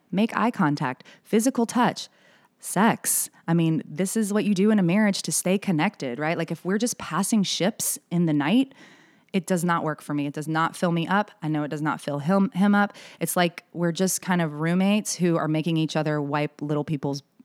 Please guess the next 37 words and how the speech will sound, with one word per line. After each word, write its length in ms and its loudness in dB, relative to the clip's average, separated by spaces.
asses 360 -10
all 100 -8
the 60 -12
time. 320 -10
And 120 8
that's, 160 4
that's 240 -2
not 180 -2
good 160 2
for 200 4
us. 280 0
I 60 2
mean, 220 6
I'm 160 6
only 160 6
speaking 280 4
for 80 2
us. 140 4
So 80 0
that 180 4
does 140 2
not, 300 4
that 120 4
does 120 2
not 240 4
seem 180 2
to 80 2
work. 260 0
So 180 4
I 100 6
know 180 6
for 160 -2
us, 160 0
it's 100 -2
a 60 0
constant 500 0
conversation 920 4